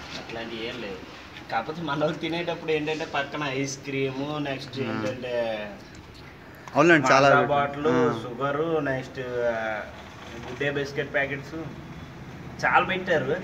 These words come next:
Speaker 1: ఏమో నిజంగా చూసేసరికి ఎవరైనా ఏమనుకుంటారంటే, ఆ, అంత స్పైసీగా ఉండిద్దేమో అనుకుంటారు. కాకపోతే వాళ్ళు క్లాస్ కదా, బాగా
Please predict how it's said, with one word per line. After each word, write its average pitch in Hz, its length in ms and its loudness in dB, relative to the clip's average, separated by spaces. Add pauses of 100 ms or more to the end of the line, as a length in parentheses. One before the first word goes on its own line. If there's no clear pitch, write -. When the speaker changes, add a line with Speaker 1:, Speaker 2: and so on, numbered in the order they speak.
(360)
Speaker 1:
ఏమో 160 200 6
నిజంగా 202 640 6
చూసేసరికి 233 500 6
ఎవరైనా 208 320 6
ఏమనుకుంటారంటే, 202 1000 6
ఆ, 131 40 6 (340)
అంత 147 380 -2
స్పైసీగా 180 580 0
ఉండిద్దేమో 190 460 2
అనుకుంటారు. 160 800 0 (800)
కాకపోతే 131 320 2
వాళ్ళు 147 220 8
క్లాస్ 131 460 4
కదా, 147 240 4
బాగా 151 480 2